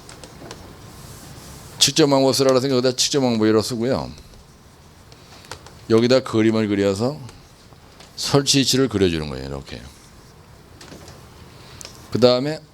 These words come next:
<clears throat> 이거 밑에다가 첫째, 어, 일상계층,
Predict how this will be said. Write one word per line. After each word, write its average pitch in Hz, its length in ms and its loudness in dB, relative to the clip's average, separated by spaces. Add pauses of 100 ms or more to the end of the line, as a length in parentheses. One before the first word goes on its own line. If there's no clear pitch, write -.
(140)
<clears throat> 123 600 -4
이거 117 180 2
밑에다가 123 640 2
첫째, 123 580 -4 (960)
어, 85 680 0 (120)
일상계층, 131 960 0